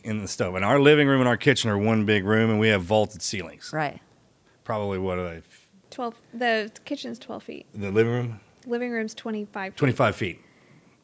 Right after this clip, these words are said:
Speaker 1: This is an important part of the story. So I turn the burner on, and I'm watching, and then right in the scene where the ghost of Christmas Past is coming in, no, excuse me, uh, Future.
Speaker 2: Uh-huh.
Speaker 1: I walk into the bedroom to check on something,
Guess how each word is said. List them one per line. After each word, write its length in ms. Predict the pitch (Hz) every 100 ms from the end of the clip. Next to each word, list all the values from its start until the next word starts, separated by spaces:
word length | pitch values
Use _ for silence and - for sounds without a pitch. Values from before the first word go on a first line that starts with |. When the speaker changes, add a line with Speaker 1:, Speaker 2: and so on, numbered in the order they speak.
| _ _
Speaker 1:
This 100 | -
is 80 | 110
an 60 | 107
important 340 | 110 117 101
part 120 | 107
of 60 | 95
the 40 |
story. 360 | 85 104 85 73 - _ - _ _ _ - - - _
So 140 | - 127
I 40 |
turn 400 | - 156 156 139
the 80 | 120
burner 340 | 117 147 139
on, 180 | 127 123
and 80 | 117
I'm 220 | 110 107
watching, 460 | 113 127 - 120 127
and 160 | 107 110
then 300 | 113 110 92
right 200 | 117 165
in 80 |
the 60 | 147
scene 300 | - 147 147
where 80 | 127
the 60 | 110
ghost 340 | 104 120 117
of 60 | 95
Christmas 360 | 127 120 117
Past 440 | - 113 110 113 131
is 60 |
coming 320 | - 139 135
in, 340 | 139 147 156 156 - _ _ _ _ _ -
no, 80 | 139
excuse 200 | 127 147
me, 120 | 92 -
uh, 300 | 117 95 90 - _ _ _ -
Future. 480 | - 170 120 104 -
Speaker 2:
Uh-huh. 240 | 165 175 208 - - - - - - -
Speaker 1:
I 140 | 117
walk 300 | 165 170 156
into 160 | 156 131
the 60 | 117
bedroom 400 | 117 165 147 117
to 60 | 98
check 260 | 147 143
on 140 | 156 156
something, 580 | 170 165 156 180 185